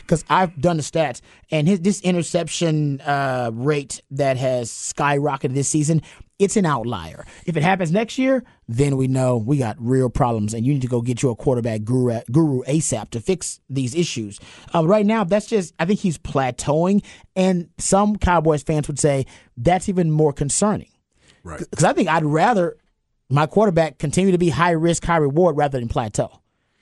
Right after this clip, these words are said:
Speaker 1: Right? 'Cause
Speaker 2: Truth.
Speaker 1: 'cause then you
Speaker 2: Truth.
Speaker 1: know, well, at least he's ca-, when he gets that ball with two fi-, when he gets the ball back with two fifty-nine left,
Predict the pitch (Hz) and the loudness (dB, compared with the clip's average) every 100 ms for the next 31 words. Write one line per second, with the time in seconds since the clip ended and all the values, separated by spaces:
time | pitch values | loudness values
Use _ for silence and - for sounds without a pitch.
0 | _ _ _ _ - 160 175 131 170 143 | _ _ _ _ -6 -2 -2 0 2 2
1 | 104 - - - 208 185 147 220 208 196 | 0 -10 -20 -8 -2 0 2 2 2 2
2 | 190 180 165 175 175 156 196 202 214 - | 4 4 4 2 2 2 0 2 -2 0
3 | 196 170 175 196 233 233 185 190 185 143 | 0 0 0 2 2 2 2 4 4 2
4 | 139 - 220 220 165 185 220 190 190 185 | 0 0 0 2 2 2 2 2 2 2
5 | 165 139 196 185 190 175 170 156 98 - | 0 -2 0 0 0 0 0 -2 -4 -10